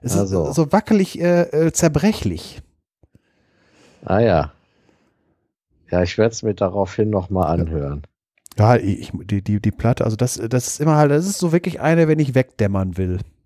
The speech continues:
Speaker 1: Einzeln hören tue ich nur Ekro Alakin, das ist die, äh, die anderen, die, die kann ich, das ist so ein Ding, das kann ich mir fast nur als Album anhören. Das ist auch die einzige,
Speaker 2: Ja.
Speaker 1: deswegen, äh, den Rest der Playlist, da hab ich ein paar Favoriten drinne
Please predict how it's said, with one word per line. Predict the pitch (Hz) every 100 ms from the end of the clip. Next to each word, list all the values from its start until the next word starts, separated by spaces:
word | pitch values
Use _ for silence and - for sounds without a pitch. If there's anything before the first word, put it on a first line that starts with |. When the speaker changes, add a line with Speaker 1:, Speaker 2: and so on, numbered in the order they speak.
| _ - - - _ _ _ _
Speaker 1:
Einzeln | - 294 - 247 196
hören | 160 180 190
tue | - 180
ich | 151
nur | 175 -
Ekro | 190 - 139
Alakin, | 156 220 - 233 220
das | 170
ist | 160
die, | -
äh, | - 156 151 143
die | 139
anderen, | 175 196 170
die, | 165 156
die | 156
kann | - 175
ich, | 180
das | 165 170
ist | 180
so | 185
ein | 151
Ding, | 175
das | 175
kann | - 190
ich | 185
mir | 175
fast | - 180 -
nur | 170
als | 147
Album | 120 113 107
anhören. | 101 95 92 90 87 _ - - - _ _ _ _ _ _ _ _ _ _ _ -
Das | 123
ist |
auch | 147
die | 160 143
einzige, | 185 190 180 90
Speaker 2:
Ja. | -
Speaker 1:
deswegen, | 147 147 170 170 151
äh, | 147 135
den | 139 135
Rest | 151 214 262
der |
Playlist, | 233 196 196 208 -
da | 151
hab | 170
ich | 170
ein | 156
paar | 160 143
Favoriten | 147 127 117 180 233
drinne | 208 214 220 220